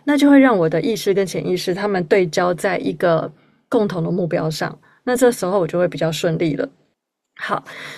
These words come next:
所以呢，我刚刚讲的这个心态，很重要的基础心态，就是，嗯，不要把金钱放在第一位，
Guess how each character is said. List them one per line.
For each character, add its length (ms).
所 120
以 140
呢， 540
我 120
刚 120
刚 120
讲 200
的 120
这 140
个 220
心 260
态， 320
很 180
重 200
要 280
的 220
基 180
础 160
心 240
态， 280
就 140
是， 480
嗯， 500
不 60
要 100
把 140
金 160
钱 160
放 100
在 80
第 220
一 80
位， 260